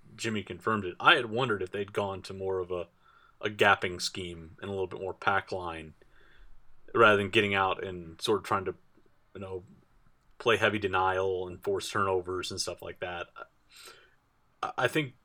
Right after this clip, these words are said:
the hard part for them is that it makes them so passive and reactive on defense that, you know, they were, they were junking it up a little bit,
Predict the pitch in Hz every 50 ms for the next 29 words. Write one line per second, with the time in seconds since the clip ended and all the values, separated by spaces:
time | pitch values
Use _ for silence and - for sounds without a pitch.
0 | _ - 123 117 - - 131 135 123 - 123 117 107 - 113 113 113 110 104 92
1 | 107 104 101 87 101 107 107 - - - 107 101 - - 101 - - - 104 104
2 | 101 - - 110 92 95 90 87 92 104 107 104 98 92 87 - - - 95 90
3 | 92 90 87 87 98 101 101 - - 95 90 85 85 - - - - - - _
4 | _ - - - - - - - _ - _ _ - - - - 107 107 98 98
5 | 95 - - - _ _ _ _ _ _ - 110 107 104 98 92 90 101 113 117
6 | 113 110 107 104 98 98 - - - - _ - - 131 123 117 104 - 180 202
7 | - - 127 117 110 107 110 110 - 113 117 123 120 117 110 104 117 117 117 120
8 | -